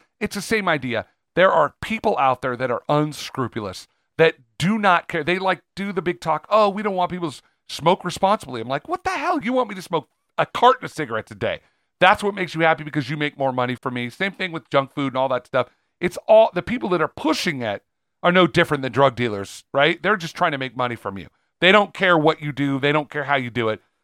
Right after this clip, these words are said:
I hate that disingenuousness of like, "Oh, we're, you know, we're planting a tree in your honor, even though we've po-, forced these chemicals on you all day long." But people do have accountability for their own lives. So it's like, at the end of the day,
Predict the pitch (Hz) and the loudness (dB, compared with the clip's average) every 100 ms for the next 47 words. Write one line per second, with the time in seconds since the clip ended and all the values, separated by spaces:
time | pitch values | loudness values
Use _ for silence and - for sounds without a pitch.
0 | _ - 196 196 247 196 165 131 170 - | _ 0 0 0 -2 0 0 0 -2 -2
1 | 143 147 147 147 156 156 160 - 139 123 | -4 -2 0 -2 -4 -2 -2 0 0 2
2 | 139 - 226 220 190 170 _ _ _ 175 | 0 4 2 4 2 -2 _ _ _ -2
3 | 185 175 160 156 214 214 180 - - 247 | 4 4 4 2 -2 -2 -2 -4 -4 -4
4 | 190 147 147 156 185 160 131 123 160 156 | -2 0 2 4 4 2 0 -2 -6 -2
5 | 151 147 135 _ - - - 160 - 139 | -2 -2 -6 _ -12 -10 -4 -4 -4 -12
6 | - 170 175 165 143 113 123 117 113 113 | -2 2 2 2 -2 0 -2 -2 -2 0
7 | 117 120 113 113 104 _ _ _ _ _ | 0 -2 0 0 -2 _ _ _ _ _
8 | _ - 220 139 _ - 226 175 127 180 | _ 4 6 6 _ -6 -2 -2 0 0
9 | 160 147 131 - 143 117 113 139 123 - | 2 2 0 -2 -4 -2 -2 -2 -4 -4
10 | 123 110 127 120 104 170 147 82 - 165 | -4 -2 -2 -4 4 6 6 0 -4 0
11 | 139 - 147 120 - 139 170 175 160 156 | 0 0 -2 -2 -10 0 2 4 4 4